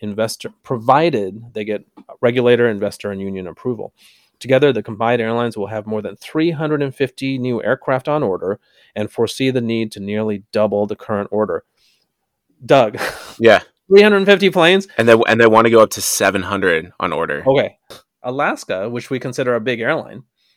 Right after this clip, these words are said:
Speaker 1: right? One of the majors, three hundred twenty-one aircraft. So
Speaker 2: Mm-hmm.
Speaker 1: off the bat, they're bigger than Alaska. JetBlue, only two hundred eighty-two. United, eight hundred fifty-eight. American, eight hundred sixty-two. So with seven hundred aircraft, that's putting them not far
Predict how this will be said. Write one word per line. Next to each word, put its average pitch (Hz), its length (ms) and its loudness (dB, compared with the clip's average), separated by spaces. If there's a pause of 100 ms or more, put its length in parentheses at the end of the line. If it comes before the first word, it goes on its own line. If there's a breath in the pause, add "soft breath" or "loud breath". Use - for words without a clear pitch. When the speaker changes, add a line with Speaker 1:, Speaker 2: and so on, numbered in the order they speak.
(260)
Speaker 1:
right? 117 180 -2
One 131 120 -4
of 139 60 -2
the 127 60 -2
majors, 120 480 -6 (180)
three 160 180 -4
hundred 151 300 -4
twenty-one 107 400 -6
aircraft. - 500 -8 (240)
So 98 100 -6
Speaker 2:
Mm-hmm. 98 100 -6
Speaker 1:
off 135 140 -2
the - 60 -10
bat, 143 380 -2
they're 120 220 -8
bigger 101 220 -8
than 98 120 -12
Alaska. 95 520 -10 (600)
JetBlue, 165 600 0
only 143 280 -4
two 147 160 -8
hundred 143 200 -4
eighty-two. 123 600 -4 (400)
United, 139 760 0
eight 127 140 -4
hundred 120 260 -6
fifty-eight. 117 420 -6
American, 107 520 -6
eight 110 160 -8
hundred 107 280 -8
sixty-two. 107 520 -8
So 117 140 -4
with 110 120 -4
seven 143 260 0
hundred 113 480 -6 (120)
aircraft, 120 420 -4
that's 156 220 -2
putting 113 320 -6
them 104 320 -8 (220)
not 113 360 -6
far 208 420 -2